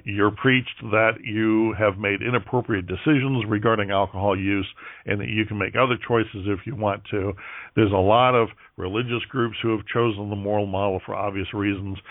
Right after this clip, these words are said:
The judicial system has, most of the judicial system has chosen the moral model. Um, the problem with the moral model, as I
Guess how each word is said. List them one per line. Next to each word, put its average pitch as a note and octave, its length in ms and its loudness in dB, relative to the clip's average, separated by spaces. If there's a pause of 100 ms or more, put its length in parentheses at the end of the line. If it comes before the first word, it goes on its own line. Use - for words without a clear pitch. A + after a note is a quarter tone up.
(220)
The B2 100 4
judicial B2 640 2
system G2 440 -8
has, G2+ 300 -4
most C3 320 0
of A2 60 -12
the G2+ 80 -6
judicial G#2+ 500 -6
system F#2+ 380 -10
has F#2+ 180 -4 (160)
chosen G2+ 360 -2
the F#2 60 -4
moral F#2+ 380 -2
model. E2 440 -6 (580)
Um, F#2 560 0 (880)
the A2 280 2
problem C3+ 400 2
with A#2+ 140 -2
the A2+ 80 -2
moral A#2+ 260 0
model, A2 460 0
as F2+ 80 -8
I A2 140 -2